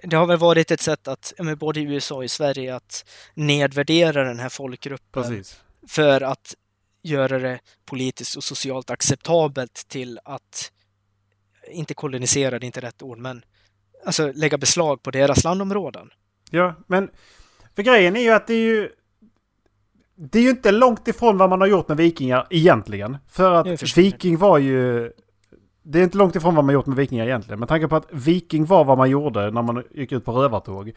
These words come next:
Speaker 2: Och det är det
Speaker 1: Ja.
Speaker 2: de, det, det är det de sen har... Det är det de sen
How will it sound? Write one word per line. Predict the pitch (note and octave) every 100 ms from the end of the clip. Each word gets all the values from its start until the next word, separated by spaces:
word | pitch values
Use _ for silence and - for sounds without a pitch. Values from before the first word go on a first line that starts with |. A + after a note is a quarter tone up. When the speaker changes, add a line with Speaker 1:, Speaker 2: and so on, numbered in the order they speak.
| -
Speaker 2:
Och | - D3
det |
är | D#3
det | E3+
Speaker 1:
Ja. | D3+
Speaker 2:
de, | C#3+ D#3 D#3
det, | C#3+ E3+
det | D#3+
är |
det | D3+ E3
de | C#3+ C#3 C#3
sen | - - G#3 C3
har... | B2 C#3+ C3+ B2+ B2 -
Det | - D#3
är |
det | D#3+
de | C#3
sen | C3 G#3 D3